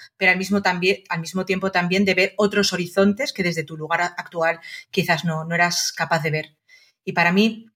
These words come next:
todo este desarrollo del pensamiento de, de futuros, pues, tiene que ver con el que nos sintamos un poco más dueños, ¿no? Un poco más dueñas de nuestra propia mirada y, sobre todo, el ser capaces de, de ver más allá, de levantar un poco la cabeza respecto de lo que hacemos en el día a día.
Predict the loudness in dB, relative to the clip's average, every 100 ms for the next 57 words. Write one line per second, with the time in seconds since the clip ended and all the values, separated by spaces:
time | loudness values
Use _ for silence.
0 | _ _ _ -8 0 4 4 6 4 2
1 | 2 2 4 4 4 0 0 0 0 0
2 | -2 -4 -6 -6 -2 -2 -2 -6 -2 -2
3 | 0 0 0 0 0 2 2 -2 -4 -12
4 | -12 -2 0 2 0 0 2 2 4 2
5 | 4 0 2 2 2 2 2 2 0 0
6 | 0 0 2 2 4 2 0 -2 -2 2
7 | 2 2 2 4 2 0 -12 -16 -6 -2
8 | -2 -2 -4 -4 -2 -2 -2 -2 -4 -2
9 | -2 -2 -4 -8 -10 _ _ -2 0 2
10 | 4 4 4 2 0 2 -2 -2 -6 -2
11 | 0 0 0 0 0 -2 -4 -4 -2 0
12 | -2 0 -2 -2 -14 -20 _ 0 0 -2
13 | -4 -2 -2 -2 -4 -4 -2 -2 0 0
14 | 0 -2 -4